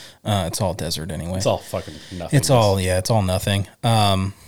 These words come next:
Speaker 1: but yeah, on a bet, he went and he tried out for, uh, the expansion team at the time, the Tampa Bay Devil Rays,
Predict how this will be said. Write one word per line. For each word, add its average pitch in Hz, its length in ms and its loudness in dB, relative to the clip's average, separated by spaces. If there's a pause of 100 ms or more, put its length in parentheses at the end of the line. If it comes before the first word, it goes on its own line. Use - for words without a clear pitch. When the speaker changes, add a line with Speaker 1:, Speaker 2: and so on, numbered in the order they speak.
(840)
Speaker 1:
but 104 640 0 (540)
yeah, 104 220 2
on 101 160 2
a 95 60 0
bet, 98 420 0 (420)
he 98 200 -4
went 95 160 0
and 95 80 -4
he 95 80 -2
tried 95 300 0
out 87 240 -2
for, 95 400 -2
uh, 95 260 -2 (420)
the 107 140 0
expansion 110 680 0
team 98 240 0
at 90 100 -4
the 101 80 -6
time, 95 380 -4
the 87 80 -6
Tampa 95 280 -6
Bay 71 140 -6
Devil 71 220 -6
Rays, 76 380 -8